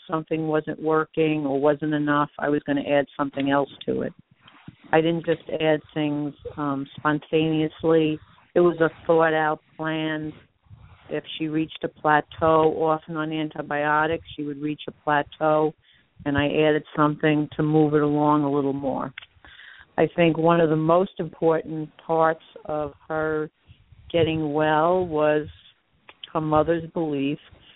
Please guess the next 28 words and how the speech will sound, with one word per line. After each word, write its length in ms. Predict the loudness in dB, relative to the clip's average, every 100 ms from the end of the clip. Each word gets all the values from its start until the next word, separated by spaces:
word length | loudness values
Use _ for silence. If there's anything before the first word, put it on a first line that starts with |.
| _ _ -2
that 180 | 0 0 -4
she 120 | -2
was 160 | -2 -2
gonna 240 | 0 2
walk 360 | 4 4 2 -2
again, 380 | -6 -4 -4
and 140 | -6 -6
then 160 | -8 -8
she 120 | -10 -8
did. 400 | -4 -4 -6 -12 -14
Her 100 | -8
mother's 400 | -4 -4 -4 -4
belief 460 | -4 0 0 0 -2 -8 _ _ _ _ -20 -18 0
that 200 | 2 2 2 -2
she 140 | 0
was 200 | 2 0
going 540 | 0 0 2 2 2 -2 -2
to 120 | -2
get 260 | 2 2 2
well. 500 | 2 2 2 -2 -6 _ _ _ _ _ _ -20 -4
Her 120 | 2
mother's 440 | 4 4 2 0 -2
belief 500 | -2 0 2 2 0 -4 -14 -4
that 420 | 2 4 4 2 _ _ _ _ _ -10
this 240 | 0 0 0 -8 -20 -20 _ -8
was, 260 | -4 -4 -6 -18 -18
you 120 | -8
know, 340 | -6 -4 -4